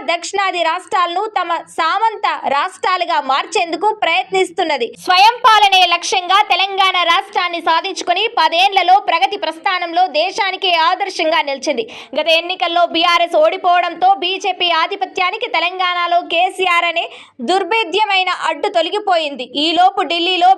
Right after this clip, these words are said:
బీజేపీ గెలుపు మరో హెచ్చరిక. దేశానికి ఉత్తర, దక్షిణ రాజకీయ కేంద్రాలైన ఢిల్లీ, తెలంగాణ మీద పట్టు సాధించడం బీజేపీ ఎత్తుగడల్లోని అసలు వ్యూహం. ఢిల్లీని కైవసం చేసుకోవడం ద్వారా తన మొదటి వ్యూహాన్ని అమలు చేశారు. ఇప్పుడు తెలంగాణను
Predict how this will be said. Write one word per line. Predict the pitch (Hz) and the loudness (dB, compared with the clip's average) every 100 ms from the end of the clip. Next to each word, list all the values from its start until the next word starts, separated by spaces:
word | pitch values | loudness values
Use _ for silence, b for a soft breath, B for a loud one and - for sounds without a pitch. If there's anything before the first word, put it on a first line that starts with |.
| 359 | 2
బీజేపీ | 381 381 359 359 311 | 0 0 -2 -2 0
గెలుపు | 339 359 480 285 | 0 0 -2 0
మరో | 285 349 370 | 2 2 0
హెచ్చరిక. | 330 349 330 330 302 226 | 0 -2 0 -4 -2 2
దేశానికి | 330 415 403 392 381 359 339 | 2 2 -2 -2 -4 -4 -4
ఉత్తర, | 339 349 370 320 | -2 0 0 0
దక్షిణ | 330 320 381 320 | -6 -2 0 0
రాజకీయ | 330 370 359 339 339 | -2 -4 -2 -2 -2
కేంద్రాలైన | 330 349 359 349 330 320 285 | -2 -2 -2 -2 -2 -2 -2
ఢిల్లీ, | 311 330 381 359 | 0 0 0 0
తెలంగాణ | 320 349 339 339 330 320 | -2 -2 -2 -2 -4 -4
మీద | 330 330 311 | -4 -2 -2
పట్టు | 311 349 339 | -2 -2 0
సాధించడం | 311 349 330 339 349 | 0 -2 -4 -2 -2
బీజేపీ | 339 359 381 349 320 294 | -4 -2 -4 0 0 0
ఎత్తుగడల్లోని | 302 349 339 339 330 339 254 | -2 0 0 0 0 -2 -2
అసలు | 269 320 370 392 | -2 -2 -2 -2
వ్యూహం. | 359 359 311 214 | 0 0 0 -2
ఢిల్లీని | 320 392 427 392 359 | -2 0 -2 -2 0
కైవసం | 349 415 427 320 | 0 -2 -4 -2
చేసుకోవడం | 339 359 392 370 359 311 | -2 0 0 0 0 0
ద్వారా | 339 381 392 | 0 0 -2
తన | 311 302 | -4 -2
మొదటి | 311 370 359 | -4 -4 -2
వ్యూహాన్ని | 302 359 359 349 330 | 0 2 0 -2 -4
అమలు | 330 370 370 | -2 -2 -2
చేశారు. | 349 349 269 - | 0 0 -2 -4
ఇప్పుడు | 311 392 330 | -4 -2 -2
తెలంగాణను | 359 392 381 370 349 | -2 0 -2 -2 -2